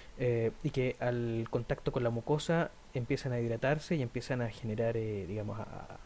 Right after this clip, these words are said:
empiezan a crecer. Y los elementos animados, que son básicamente larvas, eh, insectos y larvas de insectos, son elementos que también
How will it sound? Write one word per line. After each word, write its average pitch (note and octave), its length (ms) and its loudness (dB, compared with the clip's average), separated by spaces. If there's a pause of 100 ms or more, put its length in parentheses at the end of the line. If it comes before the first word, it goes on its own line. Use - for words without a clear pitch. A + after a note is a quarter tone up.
(520)
empiezan - 240 -4
a G#2+ 40 -4
crecer. D3 300 6 (920)
Y C#3 100 6
los C3 120 6
elementos D3 380 4
animados, D3 580 4
que - 80 -12
son A#2+ 180 0
básicamente C3 500 0
larvas, C3 500 4 (460)
eh, A2 360 2
insectos A#2+ 580 -2
y A#2 80 2
larvas A#2 280 4
de A#2 60 0
insectos, - 500 -4 (580)
son C3 560 0
elementos B2+ 480 0
que A#2+ 380 4 (240)
también B2+ 440 2